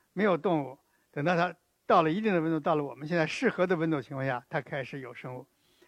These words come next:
等到这个再继续冷了，又没有了，这就是地球的一个演化历史。这个地球的演化历史就引出新的一个词儿，叫做地球的命运。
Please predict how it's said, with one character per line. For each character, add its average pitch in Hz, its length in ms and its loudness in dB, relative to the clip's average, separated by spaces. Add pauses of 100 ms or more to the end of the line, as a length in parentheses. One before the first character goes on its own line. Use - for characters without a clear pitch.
等 160 140 -2
到 196 100 6
这 214 120 -2
个 196 80 -2
再 247 260 6
继 175 140 -4
续 165 120 0
冷 135 160 -6
了， 139 120 -6
又 135 100 -2
没 131 100 -2
有 143 120 -2
了， 117 160 -12
这 165 100 -4
就 135 100 -6
是 135 60 -6
地 135 180 -10
球 127 120 -10
的 131 80 -6
一 - 20 -6
个 127 80 -8
演 117 140 -10
化 135 120 -8
历 120 120 -10
史。 - 180 -16 (400)
这 247 100 2
个 208 60 6
地 185 100 -6
球 180 100 2
的 185 80 2
演 127 180 0
化 147 140 2
历 147 140 0
史 127 280 -10 (240)
就 160 100 -2
引 131 180 -4
出 170 200 -2
新 180 260 -2
的 156 100 -2
一 127 80 -6
个 135 120 -6
词 - 140 -16
儿， 123 80 -10
叫 135 80 -6
做 120 140 -8 (360)
地 175 180 0
球 143 220 -4
的 156 100 0
命 151 240 -2
运。 123 180 -12